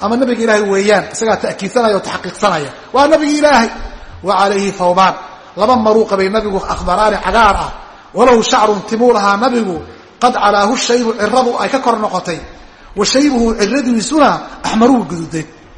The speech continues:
Ah, marka riwaayadan iyada waa daciif. Dacfigeeda waa iska cad yahayoo, riwaayooyinkii thiqaadda ee faraha badnaa ee soo marray ayay khilaafaysaa. Cirro fara badan oo timihiisa ka kor noqda, oo ay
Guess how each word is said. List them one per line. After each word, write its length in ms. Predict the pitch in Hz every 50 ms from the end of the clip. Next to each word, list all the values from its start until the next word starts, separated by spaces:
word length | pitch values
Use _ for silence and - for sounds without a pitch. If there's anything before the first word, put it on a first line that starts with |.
| - - - - - - - - - - -
Ah, 240 | - 147 151 139 - - - - - -
marka 160 | 180 196 190
riwaayadan 400 | 208 233 240 247 277 269 254 240
iyada 160 | 247 254 247
waa 160 | 233 226 214
daciif. 400 | 208 208 226 254 - - - -
Dacfigeeda 360 | 226 254 233 190 226 233 240 240
waa 40 | 220
iska 120 | - - - -
cad 80 | 240 220
yahayoo, 400 | 226 226 254 277 285 254 202 123 - - - - - - - -
riwaayooyinkii 560 | - 233 240 247 262 285 277 240 - 233 214
thiqaadda 640 | - 214 214 - 220 240 247 247 233 208 208 - 202
ee 40 | 180
faraha 280 | - 240 247 233 214
badnaa 320 | 190 202 190 208 214 220 214
ee 80 | 202
soo 240 | - - 220 247 262
marray 400 | 254 226 208 185 180 180 180 185 180 - - - -
ayay 140 | 202 226 226
khilaafaysaa. 480 | - 202 208 196 - - - - - - - - - - - - - _
Cirro 200 | - 220 233 254
fara 240 | - - 240 220 208
badan 240 | 202 226 240 247 247
oo 120 | 233 220 196
timihiisa 400 | - 226 254 254 247 220 190 208
ka 80 | 240 247
kor 240 | 247 233 214 185 185
noqda, 260 | 185 165 180 185 156 - - - - - - -
oo 100 | 175 214 226 165
ay 160 | 214 220